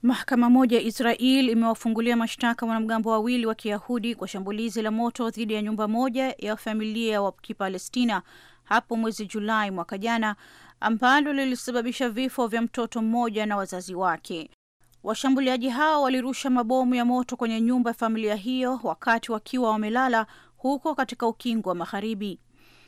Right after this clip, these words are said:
Mashtaka hayo yalieleza kuwa washukiwa hao wawili walikuwa wanachama wa kundi la kigaidi la Kiyahudi.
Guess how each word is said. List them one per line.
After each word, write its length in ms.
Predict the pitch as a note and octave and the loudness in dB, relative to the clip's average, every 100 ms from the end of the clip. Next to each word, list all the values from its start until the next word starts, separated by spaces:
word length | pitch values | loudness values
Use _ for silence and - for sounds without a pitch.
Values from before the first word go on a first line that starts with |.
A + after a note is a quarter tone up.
| - | -6
Mashtaka 520 | - - - A3+ A3+ | -4 -4 -2 0 0
hayo 460 | A3+ A#3 A3+ A#3 B3 | 4 4 4 2 0
yalieleza 560 | A3 A3 A3+ A3+ A#3 | 0 2 0 0 -2
kuwa 400 | G#3+ - A#3+ A#3+ | -4 -2 2 2
washukiwa 520 | A#3+ - A3 - A3+ G#3 | 2 -4 -10 -4 -2 0
hao 300 | A3+ A3+ G#3+ | 4 4 4
wawili 480 | G#3+ B3 B3 A#3+ A3 - - - | 2 2 0 -2 -6 -16 -20 -18
walikuwa 480 | - F3+ G#3 - B3+ | -6 -4 -4 0 2
wanachama 680 | A#3+ A#3 A#3 - C#4+ C#4+ C#4 | 4 2 0 0 2 4 4
wa 80 | B3+ | 2
kundi 280 | - C4 B3 | 0 0 0
la 100 | A3+ | -4
kigaidi 500 | B3 A3 A3+ A#3+ G#3+ | -4 -2 0 0 -2
la 100 | F#3+ | -4
Kiyahudi. 680 | - E3 F#3+ F3+ E3+ F#3 | -6 -8 -6 -6 -8 -12